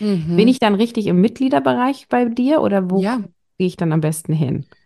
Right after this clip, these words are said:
Speaker 1: Ja, total. Ähm, da ist man absolut im Mitgliederbereich richtig, weil die Grundlage davon ist, erstmal Selbsthypnose zu lernen, im Selbsthypnose lernen Online-Kurs und der ist im Mitgliederbereich drin. Und dann kann man wöchentlich in die Live-Calls kommen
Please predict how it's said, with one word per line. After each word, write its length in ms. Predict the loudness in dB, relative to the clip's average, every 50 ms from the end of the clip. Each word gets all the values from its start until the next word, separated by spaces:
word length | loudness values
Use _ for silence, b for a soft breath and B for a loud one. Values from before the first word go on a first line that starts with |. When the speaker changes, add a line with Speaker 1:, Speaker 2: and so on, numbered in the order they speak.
| _ _ _
Speaker 1:
Ja, 160 | -6 -4 -4 -4
total. 460 | -6 -8 -10 -8 -6 -6 -6 -6 -8 b b b b b b b _ -6
Ähm, 420 | -6 -4 -4 -2 -4 -4 -6 -8 _ _ _ _ _ _ _ _ _ _ _ -8 -6
da 100 | -6 -6
ist 200 | -6 -8 -8 -6
man 240 | -4 -4 -4 -4 -6
absolut 400 | -8 -10 -12 -12 -12 -12 -10 -8
im 80 | -8
Mitgliederbereich 720 | -8 -8 -8 -6 -6 -6 -4 -4 -4 -4 -4 -6 -8 -12 -16 _ -8
richtig, 540 | -4 -4 -4 -6 -6 -8 -8 -8 -8 -6 -4
weil 420 | -2 -2 0 0 -2 -2 -4 -8 _ _ -20
die 60 | -12
Grundlage 420 | -6 -6 -4 -4 -4 -4 -4 -4 -4
davon 280 | -4 -4 -4 -4 -4 -4
ist, 100 | -6 -4
erstmal 460 | -4 -4 -4 -4 -4 -4 -4 -2 -2
Selbsthypnose 580 | -4 -6 -6 -8 -12 -8 -6 -4 -4 -4 -6
zu 140 | -8 -8 -6
lernen, 500 | -4 -4 -4 -4 -4 -4 -4 -4 -6 -8 _ _ -6
im 200 | -4 -2 -2 -2
Selbsthypnose 540 | -2 -4 -6 -6 -8 -6 -6 -4 -4 -4 -2
lernen 240 | -2 -2 -2 -4 -4
Online-Kurs 540 | -4 -2 -2 -2 -4 -4 -4 -6 -6 -4
und 180 | -4 -6 -4 -2
der 160 | -2 -2 0
ist 140 | -2 -2 -2
im 60 | -2
Mitgliederbereich 800 | -2 -4 -6 -6 -6 -4 -4 -4 -4 -4 -4 -4 -6 -10 -14 -20 _ -20
drin. 360 | -10 -4 -2 0 0 -2 -2 _ B B B B B B B B B B B B B B B _
Und 340 | -4 -2 -2 -2 -4 -4 -4
dann 220 | -4 -4 -4 -4
kann 140 | -4 -4 -2
man 160 | -2 -2 -2
wöchentlich 360 | -4 -4 -4 -4 -6 -6 -6 -6
in 80 | -6
die 80 | -6 -4
Live-Calls 640 | -4 -4 -4 -4 -6 -8 -6 -6 -4 -4 -6 -8 -10
kommen 400 | -8 -6 -4 -2 -2 -4 -6